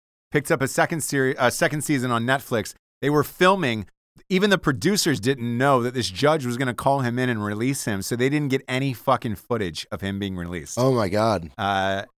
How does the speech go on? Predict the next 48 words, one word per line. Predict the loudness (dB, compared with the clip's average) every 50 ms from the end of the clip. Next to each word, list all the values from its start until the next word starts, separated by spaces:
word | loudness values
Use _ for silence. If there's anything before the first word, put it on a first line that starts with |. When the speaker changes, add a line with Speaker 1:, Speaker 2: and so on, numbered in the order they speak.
| _ _ _ _ _ _ -4
Speaker 1:
not, | 0 2 4 2 2 2 2
they're, | 2 2 2 4
they're, | 4 6 6 6 6
they | 4 4 4
were | 4 4
debating | 2 2 2 2 2 4 4 2 4
about | 4 4 4 4
going | 4 2 2 2 4
back | 4 4 4 4
and | 0 -6 -6
faking | -4 -4 -2 -2 -2 -2 -4 -4 -4
it, | -4 -4
like, | -6 -6 -6 -4
reshooting | -2 -2 -2 -2 -2 -2 -2 -2 -2 -2 -4
it, | -6 -6
like, | -6 -8 -10 -10 _ -6
like | -6 -6 -6
the | -6 -4
Kardashians. | -2 -2 0 0 0 0 0 -2 -4 -6 -8 -8 -8 -10 -12 -14 -10 -4
Uh, | -2 0 0 0 0 0
I'm | 0 0 2 4
really | 4 4 4 2
curious | 2 2 2 4 4 2 0 -2
to | -4
see | -6 -4 -4 -4 -4 -4 -6 -10 -14 -20 -20 -20 -20 -20 -12 _ 2
how | 4 4 6
they | 6 4 2
do | 2 2 2 2
it | 2 0 2
now | 4 4 4
that | 4 2
he | 0 2
got | 4 4 6
out | 6 4 2
of | 0 0
jail. | 0 2 2 4 4 2
And | 0 0 0
they, | 0 0
'cause | -2 -4 -6 -2
nobody | 2 4 4 6 6 4
was | 2 2
in | 0
the | 0 0
courtroom | 2 4 4 4 4 2 0
either | 0 2 2 0 0
for | -2 -4
the | -4 -4
announcement. | -4 -2 -4 -4 -6 -8 -12 -16 -18